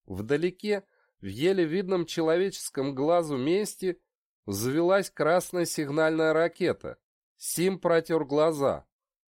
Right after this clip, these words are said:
Алый огонек никуда не исчез, лишь ненадолго завис над лесом, извещая об опасности. Выхватив рог, Сармат со всей силы дунул,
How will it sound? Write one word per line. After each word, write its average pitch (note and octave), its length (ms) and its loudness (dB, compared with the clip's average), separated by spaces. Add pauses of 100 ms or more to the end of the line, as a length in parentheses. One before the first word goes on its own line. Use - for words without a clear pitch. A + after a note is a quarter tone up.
Алый E3 440 4
огонек D#3 500 0
никуда E3 380 -2
не E3+ 200 0
исчез, C#3 520 -4 (360)
лишь D#3 340 -2
ненадолго E3 640 2
завис D#3 480 -2
над F3+ 200 0
лесом, F3+ 640 -2
извещая D#3 720 0
об D3+ 140 -2
опасности. - 840 -4 (160)
Выхватив F#3 880 -2
рог, F#3+ 460 0
Сармат F3 560 0
со F3+ 160 0
всей F#3+ 240 -2
силы G3 400 0
дунул, C#3+ 560 -2